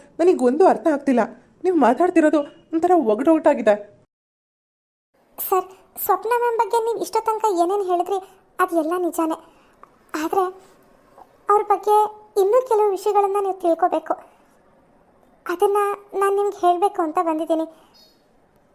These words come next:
Speaker 1: ಅಲ್ಲ ಮ್ಯಾಮ್, ನಾನ್ ಯಾಕ್ ಅವ್ರ ಬಗ್ಗೆ ತಿಳ್ಕೋಬೇಕು? ನೀವ್ ಯಾಕ್ ನನಗ್ ಇದನ್ನೆಲ್ಲ ಕೇಳ್ತಾ ಇದ್ದೀರಾ?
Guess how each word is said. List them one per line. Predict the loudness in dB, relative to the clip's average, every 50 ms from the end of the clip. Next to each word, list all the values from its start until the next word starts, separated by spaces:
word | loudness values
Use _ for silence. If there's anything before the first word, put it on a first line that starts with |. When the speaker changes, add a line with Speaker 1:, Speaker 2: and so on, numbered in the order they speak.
| _ _ _ _ _ _ _ _ _ _ _ _ _ _ _ _ _ _ _ _ _ _ _ _ _ _ _ 0
Speaker 1:
ಅಲ್ಲ | 0 2 2
ಮ್ಯಾಮ್, | 2 0 0 0 -2 -8 -16 _ _ -4 0
ನಾನ್ | 2 2 2 4 4
ಯಾಕ್ | 4 4 4 4
ಅವ್ರ | 4 4 2
ಬಗ್ಗೆ | 0 0 0 0
ತಿಳ್ಕೋಬೇಕು? | 0 0 2 2 4 4 4 4 2 2 -2 -2 -4 -12 _ _ _ _ _ _ -2
ನೀವ್ | 2 4 4 6 6
ಯಾಕ್ | 6 4 4 4
ನನಗ್ | 2 2 2 2
ಇದನ್ನೆಲ್ಲ | 2 2 2 2 4 2 2
ಕೇಳ್ತಾ | 2 2 2 2 2 2 0
ಇದ್ದೀರಾ? | 2 2 2 2